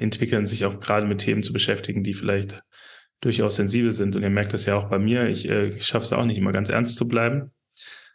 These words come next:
Genau, und das zeigt ja auch gerade, dass man eine gewisse Form von Verunsicherung und sowas hat. Und das hilft ja dann enorm, wenn man sich einfach auf den Raum an sich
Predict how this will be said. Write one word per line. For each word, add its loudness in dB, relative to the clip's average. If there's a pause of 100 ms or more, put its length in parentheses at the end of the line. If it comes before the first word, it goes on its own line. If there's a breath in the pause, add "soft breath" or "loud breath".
(180 loud breath)
Genau, 0
und -2
das -4
zeigt -2
ja 4
auch -2
gerade, 2
dass -2
man 2
eine 2
gewisse 0
Form 2
von 2
Verunsicherung 0
und 0
sowas 0
hat. 0
Und 2
das 0
hilft 0
ja 2
dann 2
enorm, 2
wenn 2
man 0
sich 0
einfach 0 (560 loud breath)
auf 0
den 4
Raum 4
an 0
sich 0